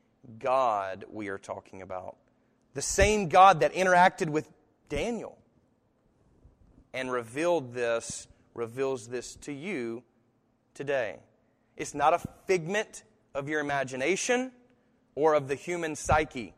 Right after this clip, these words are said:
No, he is Father, Son, and Holy Spirit.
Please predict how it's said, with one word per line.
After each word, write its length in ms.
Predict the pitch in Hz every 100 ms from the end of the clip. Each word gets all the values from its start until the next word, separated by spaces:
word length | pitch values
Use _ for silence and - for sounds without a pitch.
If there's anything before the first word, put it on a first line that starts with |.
| _ _ _ _ _ _ _ _ _ _ _
No, 520 | 127 131 131 131 131 127 _ _ _ _ _ _ _ _ _
he 160 | - 120
is 100 | 107
Father, 720 | - 127 123 131 139 147 156 - -
Son, 680 | - - 131 110 98 95 98 _ _ -
and 120 | 101
Holy 260 | 104 101 95
Spirit. 420 | - 104 92